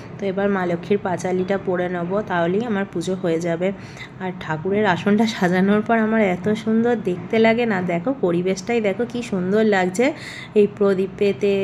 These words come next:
তারপরে সব কিছুতে যেন একটা সুন্দর পরিবেশ সৃষ্টি হয়। মনটা দেখবে এত ভালো লাগে, এত আনন্দ লাগে, তো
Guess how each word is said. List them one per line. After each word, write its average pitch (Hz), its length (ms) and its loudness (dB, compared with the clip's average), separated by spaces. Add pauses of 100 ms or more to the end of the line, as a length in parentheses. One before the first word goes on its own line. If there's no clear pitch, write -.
(440)
তারপরে 208 520 2
সব 240 260 -2
কিছুতে 294 280 2
যেন 311 140 2 (100)
একটা 311 140 2 (100)
সুন্দর 240 300 6 (140)
পরিবেশ 220 300 6 (100)
সৃষ্টি 214 280 2
হয়। 202 160 6 (140)
মনটা 220 340 2 (100)
দেখবে 269 220 -2 (160)
এত 190 160 -4 (380)
ভালো 208 300 2
লাগে, 269 340 4 (120)
এত 208 120 -4 (200)
আনন্দ 226 300 2 (160)
লাগে, 226 240 4 (480)
তো - 80 -10